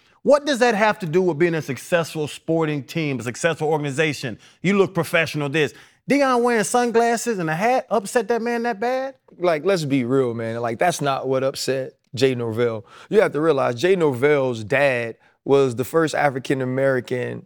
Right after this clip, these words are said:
Speaker 2: athletic director at Mississippi State. Jay Norvell's mom was a fashion model, right? He grew up in Madison, Wisconsin.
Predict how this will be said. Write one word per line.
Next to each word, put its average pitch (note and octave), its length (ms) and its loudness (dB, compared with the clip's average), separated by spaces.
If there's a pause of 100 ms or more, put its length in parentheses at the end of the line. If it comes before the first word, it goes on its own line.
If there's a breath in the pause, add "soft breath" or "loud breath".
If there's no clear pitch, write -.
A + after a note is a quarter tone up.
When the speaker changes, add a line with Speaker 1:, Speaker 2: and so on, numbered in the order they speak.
Speaker 2:
athletic C3 400 0
director B2 400 -4
at A#2 80 -4
Mississippi A#2+ 440 -10
State. A#2 380 -6 (360 soft breath)
Jay F#3 160 2
Norvell's C3+ 600 2
mom B2 680 0 (460)
was C3 640 0
a A2+ 320 -4
fashion D#3 480 -2
model, - 340 -8 (720)
right? D#3+ 260 -2
He G3 140 -2
grew E3 320 4
up C#3+ 160 -2
in C#3 180 0
Madison, D3 540 0
Wisconsin. C#3+ 720 -6